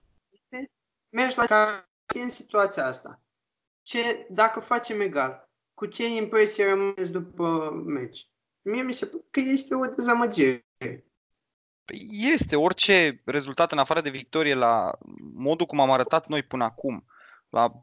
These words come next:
Speaker 2: victoriile pe care le-am legat, că ziceam că avem paisprezece victorii la rând, îți dai seama că este o dezamăgire, însă depinde foarte mult de aspectul jocului și de cum jucăm noi, cum ne revenim noi, cum își revin ei după decepția cu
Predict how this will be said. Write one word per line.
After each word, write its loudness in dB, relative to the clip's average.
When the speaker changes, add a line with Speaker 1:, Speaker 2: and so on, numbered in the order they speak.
Speaker 2:
victoriile 4
pe -2
care 4
le-am 2
legat, 0
că -8
ziceam -2
că -2
avem -2
paisprezece -2
victorii -6
la 0
rând, -6
îți -16
dai 6
seama 2
că -8
este -6
o -2
dezamăgire, -2
însă -2
depinde -2
foarte 2
mult -2
de 0
aspectul 0
jocului -4
și -8
de -2
cum -6
jucăm 0
noi, -2
cum 0
ne 4
revenim 2
noi, 0
cum -8
își -2
revin 0
ei 0
după 2
decepția 2
cu -10